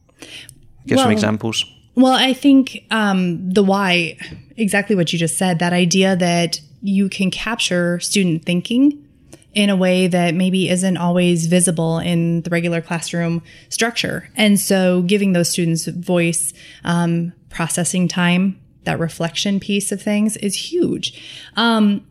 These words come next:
Speaker 2: in terms of why people might want to use it, you know, once again, getting that reflection, making that thinking visible. Um,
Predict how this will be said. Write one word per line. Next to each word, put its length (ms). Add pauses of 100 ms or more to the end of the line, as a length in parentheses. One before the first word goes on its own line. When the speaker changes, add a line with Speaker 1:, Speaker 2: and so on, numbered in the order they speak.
Speaker 2:
in 80
terms 420
of 460
why 400
people 280
might 220
want 160
to 80
use 220
it, 360
you 160
know, 380 (160)
once 240
again, 600
getting 260
that 120
reflection, 540
making 240
that 220 (480)
thinking 360
visible. 520 (420)
Um, 420